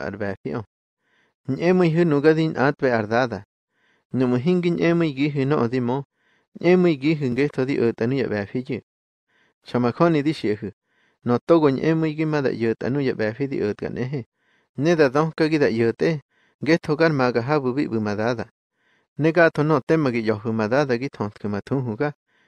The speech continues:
Nu ga ma ga ut a hu. Ning hap un nu ga art u gi ga es pa an su ar da da.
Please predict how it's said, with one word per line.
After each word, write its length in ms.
Nu 160
ga 120
ma 160
ga 140
ut 260
a 60
hu. 220
Ning 260
hap 180
un 160
nu 120
ga 140
art 320
u 180
gi 180
ga 140
es 240
pa 200
an 100
su 180
ar 160
da 180
da. 120